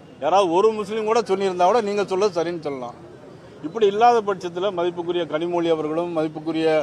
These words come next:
துணை முதலமைச்சர் அவர்களும் இதுல என்ன அவங்களுக்கு பாதகம் இருக்குன்னு எங்களுக்கு தெரியல. இன்னும் சொல்லப்போனா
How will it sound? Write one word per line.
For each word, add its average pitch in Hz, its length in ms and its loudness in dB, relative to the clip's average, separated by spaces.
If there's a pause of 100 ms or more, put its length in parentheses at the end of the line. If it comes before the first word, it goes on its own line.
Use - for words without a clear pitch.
(440)
துணை 180 180 0 (100)
முதலமைச்சர் 170 480 -2
அவர்களும் 143 380 -6 (840)
இதுல 202 260 2
என்ன 220 100 -4 (100)
அவங்களுக்கு 196 440 0 (600)
பாதகம் 180 400 6
இருக்குன்னு 175 360 -2
எங்களுக்கு 151 340 -2
தெரியல. 143 300 -4 (1080)
இன்னும் 165 240 -6
சொல்லப்போனா 170 480 0